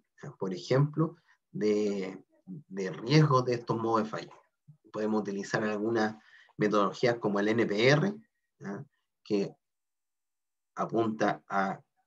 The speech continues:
calcular la severidad de un modo de fallo, la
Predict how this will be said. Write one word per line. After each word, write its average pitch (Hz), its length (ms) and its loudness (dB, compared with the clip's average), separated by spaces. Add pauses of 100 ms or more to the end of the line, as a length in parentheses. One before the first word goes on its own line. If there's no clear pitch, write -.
(160)
calcular 98 560 -2
la 104 240 0
severidad 156 880 6
de 120 180 -4
un 120 140 0
modo 123 240 4
de 120 140 2
fallo, 120 480 2 (1080)
la 104 320 2